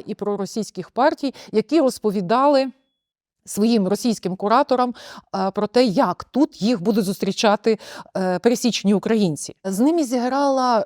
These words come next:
е, ж-, е, злий жарт і серіал «Свати», і багато інших ком-, е, комедійних, е, програм, які є. Тому що, е, створюючи образ оцього недолугого українця,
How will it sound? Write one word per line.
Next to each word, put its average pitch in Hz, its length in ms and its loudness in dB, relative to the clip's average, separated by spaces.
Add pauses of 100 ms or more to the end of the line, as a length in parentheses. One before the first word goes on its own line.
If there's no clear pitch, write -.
(120)
е, 196 220 -4
ж-, - 180 -8
е, 190 260 -2
злий 233 320 0
жарт 262 360 0 (360)
і 262 160 2 (100)
серіал 247 500 0
«Свати», 196 580 -4
і 220 60 0
багато 262 360 0
інших 294 380 -2
ком-, 196 240 0
е, 185 260 0
комедійних, 208 760 0 (340)
е, 180 100 -6
програм, 226 540 2
які 196 300 -2
є. 180 240 -4 (400)
Тому 269 240 2
що, 247 280 2 (100)
е, 185 400 0
створюючи 233 840 -2
образ 196 480 -2
оцього 214 380 -2
недолугого 214 840 0
українця, 233 720 0